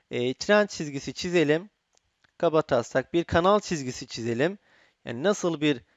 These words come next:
görüntü söz konusu? Dikkat edersek hani kabataslak çizmiş olduğum kanal çizgisinde bakın çok net bir görüntünün negatif olduğunu görebiliyoruz. Sö-, söyleyebiliriz yani. Görüntü negatif diye.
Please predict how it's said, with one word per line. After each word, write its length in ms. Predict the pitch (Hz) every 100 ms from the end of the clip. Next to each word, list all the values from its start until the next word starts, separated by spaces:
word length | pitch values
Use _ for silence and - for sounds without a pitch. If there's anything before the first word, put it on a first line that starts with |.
| _
görüntü 420 | 131 127 123 - -
söz 280 | 143 143
konusu? 580 | - 170 170 - 180 185 - _ _ _ -
Dikkat 300 | 196 - 196
edersek 600 | 190 190 180 - 165 - _
hani 180 | - 117
kabataslak 720 | - 185 208 170 147 - 143 -
çizmiş 420 | 180 180 180 175
olduğum 400 | 127 110 113 107 _ _ -
kanal 360 | 175 190 185
çizgisinde 880 | - 143 113 113 - 104 113 170 196 _ _ _ _
bakın 380 | 180 - 151 175 - _
çok 320 | - 175 -
net 340 | 160 202 214 -
bir 220 | 180 196 - _ _
görüntünün 680 | 120 151 185 180 170 180 185
negatif 400 | 180 185 - -
olduğunu 420 | 139 131 147 190
görebiliyoruz. 600 | 170 160 156 147 120 95
Sö-, 240 | - - -
söyleyebiliriz 800 | 180 175 175 175 160 156 120 117
yani. 320 | 113 107 101 _ _ _
Görüntü 400 | 147 135 117 -
negatif 460 | 170 151 135 - -
diye. 220 | 101 -